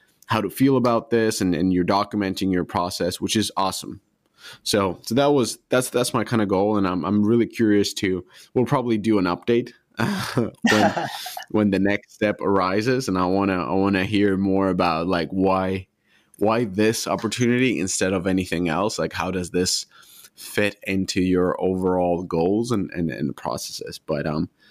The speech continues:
Speaker 1: but yeah, <sighs> in the, in the meanwhile, I'm, I'm hoping that you're, you're, you're, you're putting out more content and we can promote it.
Speaker 2: Great. Yeah. I mean,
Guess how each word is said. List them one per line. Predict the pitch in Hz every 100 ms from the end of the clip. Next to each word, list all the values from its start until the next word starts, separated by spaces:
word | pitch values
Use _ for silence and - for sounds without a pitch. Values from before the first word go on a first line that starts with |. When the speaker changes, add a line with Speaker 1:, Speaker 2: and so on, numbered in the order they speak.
| - - _ _ _ _ _ _ _ _
Speaker 1:
but | - 110
yeah, | 131 165 95 - - - - - 104 104 104
<sighs> |
in | - 104
the, | 95
in | 101
the | 98
meanwhile, | 98 139 120 90 90
I'm, | 90 85
I'm | - 92
hoping | 95 101 101 90
that | 87
you're, | 90 90 69
you're, | 90 90 - - -
you're, | - 95 90 85
you're | 95
putting | - 98 95
out | 90 90 85
more | 92 87
content | - 101 107 135 135
and | 98
we | 85
can | 85 87
promote | - 87 101 110
it. | 76 - _ _ _ -
Speaker 2:
Great. | 170 226
Yeah. | 175 208 143
I |
mean, | 143 147 143 135